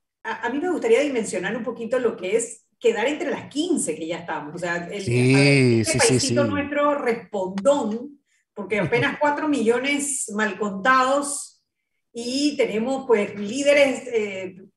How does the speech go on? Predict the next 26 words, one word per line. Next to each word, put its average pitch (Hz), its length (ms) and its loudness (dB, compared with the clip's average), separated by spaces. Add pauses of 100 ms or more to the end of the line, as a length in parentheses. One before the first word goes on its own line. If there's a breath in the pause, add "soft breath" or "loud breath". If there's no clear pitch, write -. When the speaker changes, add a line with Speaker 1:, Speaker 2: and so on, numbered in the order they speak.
(240)
Speaker 1:
mundiales 247 720 0
en 202 160 -2
béisbol, 226 680 2
en 202 400 -4
fútbol, 226 640 -6
en 202 600 -6 (260)
boxeo, 240 880 2
eh, 214 240 -6 (380 soft breath)
equipos, 247 920 -8
eh, 180 720 -10 (400)
que, 220 260 -4
que 214 160 -2
se 220 140 -2
dan 254 240 0
tú 277 120 -2
a 220 140 -2
tú 285 140 -4
con 254 260 -2
México, 269 400 0
que 240 60 -2
es 233 60 -2
un 233 100 -10
país 226 500 0
muchísimo 262 500 -10
más 220 160 -4
grande, 226 540 -4